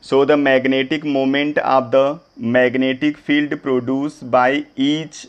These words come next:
unpaired electron is equal and pointing in the same direction। तो जब इनका आप टोटल करोगे तो ये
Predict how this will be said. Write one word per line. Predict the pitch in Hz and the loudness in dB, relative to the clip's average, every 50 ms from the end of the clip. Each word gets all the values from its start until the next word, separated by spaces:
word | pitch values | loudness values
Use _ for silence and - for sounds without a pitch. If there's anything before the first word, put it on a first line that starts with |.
| _ _ _ | _ _ _
unpaired | 127 135 143 147 143 139 - 135 135 135 139 139 139 131 - - - | -2 0 0 0 -2 -2 -2 -2 0 0 0 0 -2 -4 -6 -8 -6
electron | 131 123 123 123 123 123 _ 123 127 127 131 135 143 147 147 - | -4 -2 -2 -2 -4 -6 _ -4 -2 -2 -2 -2 -4 -6 -8 -8
is | - 127 131 135 143 151 160 - _ _ _ _ _ _ _ _ _ _ - | -4 -4 -2 -2 -4 -8 -12 -20 _ _ _ _ _ _ _ _ _ _ -6
equal | 120 123 127 120 - _ - 147 151 151 165 180 185 - _ _ _ _ _ _ _ _ _ _ _ _ _ | -4 -4 -4 -6 -10 _ -2 0 0 0 0 -4 -10 -14 _ _ _ _ _ _ _ _ _ _ _ _ _
and | 113 123 123 127 139 139 143 139 156 151 _ _ _ _ _ - | -2 0 0 0 -2 -4 -4 -6 -10 -18 _ _ _ _ _ 0
pointing | 131 127 131 131 135 139 131 143 160 165 170 - - | 2 2 2 0 -4 -6 -6 -6 -6 -6 -8 -8 -6
in | 139 135 135 135 | -4 -2 -2 0
the | 135 151 165 | 0 -2 -2
same | 160 - - - 170 170 170 165 151 | -2 -6 -6 -4 -4 -4 -4 -4 0
direction। | 135 127 117 113 107 104 101 - - - 98 - - - _ _ _ _ _ _ _ _ _ _ _ _ _ _ _ _ _ _ _ - | 2 2 2 2 0 -2 -6 -10 -16 -18 -18 -18 -20 -20 _ _ _ _ _ _ _ _ _ _ _ _ _ _ _ _ _ _ _ -6
तो | 123 | -6
जब | 117 110 127 143 151 147 | -6 0 2 2 2 2
इनका | - - 147 139 143 135 131 156 156 156 | 0 -4 -2 -2 -2 -2 0 2 2 4
आप | 156 156 160 156 160 - _ | 4 2 2 0 -4 -8 _
टोटल | 147 135 135 131 131 156 160 160 151 | -2 -2 -2 0 0 0 0 0 0
करोगे | 151 156 143 143 139 135 135 139 151 160 | -2 -2 0 0 -2 -2 -2 -2 -2 -2
तो | 156 - 160 | -2 -4 -4
ये | 143 135 147 151 - | -2 -2 -2 -2 -4